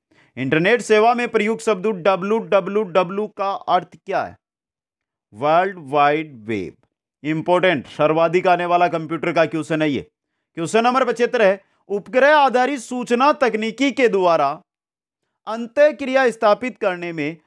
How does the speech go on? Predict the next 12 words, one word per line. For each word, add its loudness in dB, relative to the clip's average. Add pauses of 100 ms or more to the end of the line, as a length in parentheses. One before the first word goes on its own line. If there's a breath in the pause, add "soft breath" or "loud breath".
(120)
दो 4
तरफा 0
की -6
जाने 0
वाली -2
प्रक्रिया -2
क्या 0
कहलाती 0
है? -8 (520)
टेलीकॉन्फ्रेंसिंग -6
कहलाती 2
है। -4